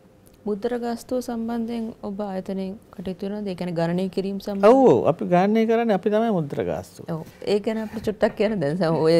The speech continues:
Speaker 1: තියෙන ගැටලුනේ සාමාන්‍ය.
Speaker 2: ඔව්, ඒකෙදි මට සාමාන්‍යයෙන් අර ග්‍රවුන්ඩ්, ඒ කියන්නේ පොළොවේම සිද්ධ වෙන දේවල් පිළිබඳ මගේ දැනුම පොඩ්ඩක් අඩු ඇති. නමුත් මම දන්නවා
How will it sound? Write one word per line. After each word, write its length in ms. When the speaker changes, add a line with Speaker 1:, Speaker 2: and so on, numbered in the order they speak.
Speaker 1:
තියෙන 340
ගැටලුනේ 640
සාමාන්‍ය. 480
Speaker 2:
ඔව්, 140
ඒකෙදි 560
මට 340
සාමාන්‍යයෙන් 920
අර 160
ග්‍රවුන්ඩ්, 500
ඒ 100
කියන්නේ 260
පොළොවේම 600
සිද්ධ 280
වෙන 180
දේවල් 300
පිළිබඳ 400
මගේ 240
දැනුම 360
පොඩ්ඩක් 360
අඩු 320
ඇති. 240
නමුත් 320
මම 240
දන්නවා 540